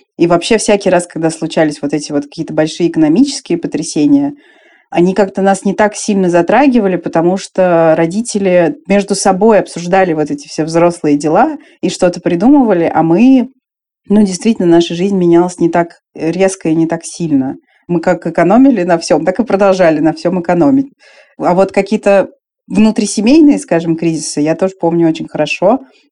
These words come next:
Очень хорошо помню день, когда нам наши родители объявили о том, что они разводятся, и как это было сделано.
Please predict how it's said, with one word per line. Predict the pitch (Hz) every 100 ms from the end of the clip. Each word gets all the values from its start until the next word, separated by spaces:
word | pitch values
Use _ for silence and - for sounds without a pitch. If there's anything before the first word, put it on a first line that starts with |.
| -
Очень | 151 -
хорошо | 165 160 - 151
помню | 165 160 151 147 147 139
день, | 170 170
когда | 160 147 147
нам | 147 143 127 -
наши | - 156 151
родители | 151 151 143 147
объявили | 151 160 160 151
о | 143
том, | 143
что | -
они | 294 147
разводятся, | 143 147 147 220 247 254 160 165 - - -
и |
как | - 175 -
это | 143 156
было | 151 147
сделано. | 147 147 202 240 214 180 170